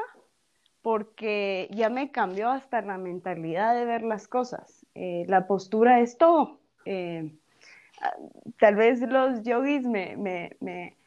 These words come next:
ayuden a explicar esto, pero solo cuando uno, em, ya no tiene que hacer una sentadilla incómoda, porque hay espacios para hacer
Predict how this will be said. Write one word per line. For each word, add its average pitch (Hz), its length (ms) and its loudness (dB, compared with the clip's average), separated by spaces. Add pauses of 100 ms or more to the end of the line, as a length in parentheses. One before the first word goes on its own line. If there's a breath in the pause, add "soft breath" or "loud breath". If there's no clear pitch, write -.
ayuden 269 640 6
a 269 60 0
explicar 185 540 -6
esto, 247 320 -6
pero 208 340 -2 (580 soft breath)
solo 262 380 0
cuando 302 280 2
uno, 247 640 0 (200)
em, 185 760 -2 (120)
ya 247 180 6
no 262 160 2
tiene 302 260 2
que 277 80 -2
hacer 226 200 0
una 277 160 2
sentadilla 214 440 0
incómoda, 262 600 0
porque 180 340 -8 (720 soft breath)
hay 330 160 8 (140)
espacios 214 680 -4
para 190 240 -2
hacer 208 340 -4